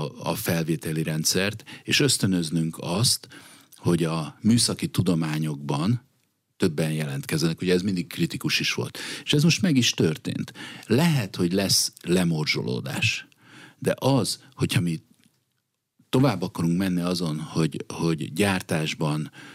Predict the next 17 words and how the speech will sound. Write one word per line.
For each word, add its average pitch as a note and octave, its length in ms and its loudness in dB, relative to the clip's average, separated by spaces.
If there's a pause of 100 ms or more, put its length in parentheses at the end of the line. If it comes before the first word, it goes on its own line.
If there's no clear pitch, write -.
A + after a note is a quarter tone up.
(180)
ö, D2+ 480 -2 (340)
ö, D#2 500 -2 (320)
el G2+ 220 0
tudjuk E2+ 300 0
látni F2+ 360 0
hazai F2 420 0
munkavállalókkal D2+ 1080 -2
és - 320 0
kutatókkal D2+ 1080 -4
ezeket D#2+ 360 -4
a - 40 -10
külföldi E2+ 500 0
cégeket, F#2 600 -2
illetve E2 320 -2
a D#2+ 40 0
hazai E2 260 0
cégeket D#2+ 640 -2